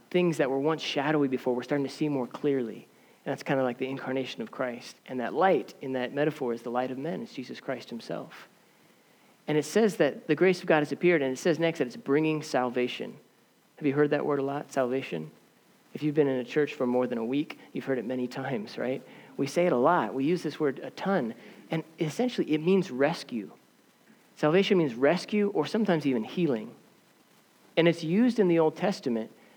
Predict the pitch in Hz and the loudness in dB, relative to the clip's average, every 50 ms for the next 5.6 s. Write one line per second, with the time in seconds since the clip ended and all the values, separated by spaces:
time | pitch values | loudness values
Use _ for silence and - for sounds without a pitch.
0 | _ _ - 156 147 - 160 170 170 156 156 139 117 - 123 135 147 165 - - | _ _ -6 -6 -2 0 0 2 2 2 2 2 0 0 2 2 2 2 0 0
1 | - 160 147 143 143 - 139 135 131 123 - 131 120 110 - - 156 160 170 - | 0 2 2 2 0 0 0 0 0 -2 -2 -2 -4 -2 -2 0 0 0 0 0
2 | - 240 226 220 220 - - _ _ _ _ _ _ _ _ _ - 143 135 127 | -4 -4 -4 -4 -6 -10 -16 _ _ _ _ _ _ _ _ _ 0 2 2 4
3 | 135 147 151 147 - - 156 143 139 135 - 143 139 131 123 - 127 123 123 143 | 4 4 2 2 0 -2 0 0 0 0 -2 -2 -2 -2 -2 -2 -2 0 2 2
4 | 170 180 185 190 196 202 202 196 - - - - - 143 139 160 165 160 151 147 | 2 2 2 2 0 0 -2 -6 -10 -16 -12 -4 0 2 4 4 4 2 0 -2
5 | - 151 147 - 143 147 147 139 139 139 - - | -2 -4 -2 0 -2 -2 -2 -2 -6 -10 -14 -18